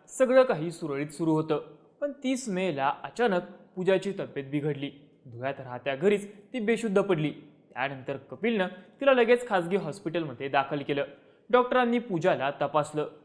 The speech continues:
तोपर्यंत बराच उशीर झाला होता. पूजाचा मृत्यू झाला होता. कपिलनं पूजाचा हार्ट अटॅकनं मृत्यू झाल्याची माहिती तिच्या माहेरच्या लोकांना कळवली, तेव्हा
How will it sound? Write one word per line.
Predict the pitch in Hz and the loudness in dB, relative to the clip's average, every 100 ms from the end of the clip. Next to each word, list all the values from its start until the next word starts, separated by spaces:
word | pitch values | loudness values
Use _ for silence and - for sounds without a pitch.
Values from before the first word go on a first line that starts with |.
| _ _ 254 | _ _ -12
तोपर्यंत | - 302 311 302 214 180 - - _ | -2 0 2 0 2 -2 -4 -12 _
बराच | 147 175 180 | 2 4 4
उशीर | 175 165 | 2 -4
झाला | 156 156 147 | -2 0 0
होता. | 139 135 - - _ _ _ | 0 -4 -8 -20 _ _ _
पूजाचा | 131 165 175 147 143 - - _ - | 2 6 6 4 -2 -4 -20 _ -6
मृत्यू | 165 165 170 | -6 -2 2
झाला | 160 151 | 4 4
होता. | 143 143 - - _ _ - | 4 0 -4 -12 _ _ 2
कपिलनं | 220 233 220 226 | 4 2 0 0
पूजाचा | 190 151 147 160 151 | 0 0 0 0 0
हार्ट | 147 147 - | 0 -2 -4
अटॅकनं | 131 151 123 131 | -2 -2 -4 -10
मृत्यू | 143 131 - 143 | -10 -10 -10 -10
झाल्याची | 135 131 143 | -8 -10 -10
माहिती | 123 156 202 - - - - | -2 0 2 -2 -8 -16 -14
तिच्या | 220 254 | -2 0
माहेरच्या | 220 185 196 208 | 2 2 2 2
लोकांना | 185 143 160 120 127 | 0 0 -2 -4 -6
कळवली, | 131 147 147 143 143 - - _ | -2 0 2 0 -6 -12 -20 _
तेव्हा | 135 185 | 6 8